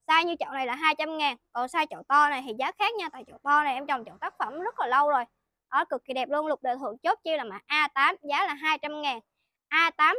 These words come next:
lục đại thượng, nó thơm mùi chanh xả rất là dễ chịu luôn nha anh chị mình. Mùi thơm hương nó, nó khá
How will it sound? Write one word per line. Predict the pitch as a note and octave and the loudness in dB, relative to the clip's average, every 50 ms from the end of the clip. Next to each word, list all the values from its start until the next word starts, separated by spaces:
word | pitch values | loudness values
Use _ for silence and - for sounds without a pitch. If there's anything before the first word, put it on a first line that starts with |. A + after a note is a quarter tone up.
| A#4+ | 0
lục | G4 - - - | -2 -2 -2 -4
đại | A#3+ G#3+ | -6 -6
thượng, | - D4 B3+ G#3+ - _ _ _ _ _ _ - | -4 -4 -4 -4 -4 _ _ _ _ _ _ 0
nó | G4+ A#4+ | 0 0
thơm | G4+ G4 G4+ F4+ F4 E4+ | 2 2 2 4 4 2
mùi | E4 C#4+ C4 - | 2 0 0 0
chanh | D#4 E4 F4 | -2 -4 -4
xả | E4+ - - B3 G3+ C#4 D4+ | -6 -6 -6 -4 -2 -2 -2
rất | D5 - | -2 -2
là | C5 C#4 | -2 -2
dễ | A3+ A3 - D4 | -2 -2 -4 -4
chịu | - - C#4+ - - | -4 -2 -4 -4 -2
luôn | C#4 D4+ D#4 | -2 -2 -2
nha | D#4+ D4 | -2 -4
anh | D#4+ D4+ | -4 -6
chị | - A3+ F#3+ B3+ | -8 -8 -8 -6
mình. | C#4 C4 A#3+ A#3 | -6 -8 -8 -8
Mùi | C4+ C4 B3 B3 | -10 -8 -8 -6
thơm | - F4+ E4+ D#4+ D#4+ D#4+ E4 | -2 -2 -2 -2 -2 -4 -6
hương | D#4 E4+ E4+ D#4+ D#4 D#4+ | -4 -4 -4 -4 -4 -4
nó, | E4+ F#4 G#4 A4+ A4+ _ _ _ _ _ _ _ _ - | -2 -2 -2 -2 -4 _ _ _ _ _ _ _ _ -4
nó | F#4 G#4 G#4+ | -4 -4 -4
khá | - A4 G4 | -2 0 2